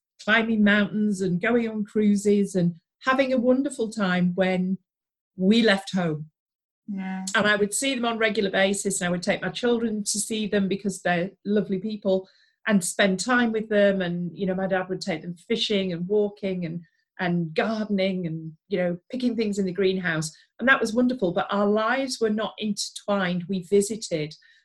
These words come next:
Speaker 1: And once I'd got over that guilt of my children not being in my dream day, oh my God, how could I want them not to be there? It was
Speaker 2: Mm.
Speaker 1: like, oh yeah, they grew up, didn't they? So it's all right.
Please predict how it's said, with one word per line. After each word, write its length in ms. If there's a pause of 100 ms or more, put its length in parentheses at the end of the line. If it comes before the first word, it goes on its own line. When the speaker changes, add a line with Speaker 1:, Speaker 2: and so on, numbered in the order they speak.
(120)
Speaker 1:
And 120
once 340
I'd 220
got 180
over 280
that 280
guilt 360
of 140 (280)
my 100
children 340
not 160
being 140
in 80
my 100
dream 240
day, 180
oh 80
my 140
God, 200
how 140
could 140
I 100
want 260
them 160
not 260
to 120
be 200
there? 440 (240)
It 60
was 100
Speaker 2:
Mm. 40
Speaker 1:
like, 220 (340)
oh 120
yeah, 220 (300)
they 100
grew 300
up, 160
didn't 240
they? 260 (600)
So 380
it's 240
all 160
right. 460